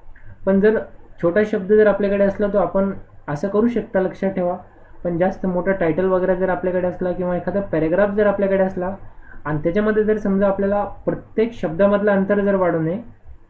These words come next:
तो आपण सर्वात पहिले इथं याला undo करून घेऊ. त्याच्यानंतर ज्या शब्दामधलं अंतर आपल्याला वाढवू नये, त्याला आपण सर्वात पहिले select करू.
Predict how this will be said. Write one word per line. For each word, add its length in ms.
तो 40
आपण 280
सर्वात 280
पहिले 280
इथं 380
याला 160
undo 280
करून 280
घेऊ. 100
त्याच्यानंतर 460
ज्या 260
शब्दामधलं 560
अंतर 260
आपल्याला 280
वाढवू 260
नये, 180
त्याला 160
आपण 220
सर्वात 280
पहिले 300
select 320
करू. 180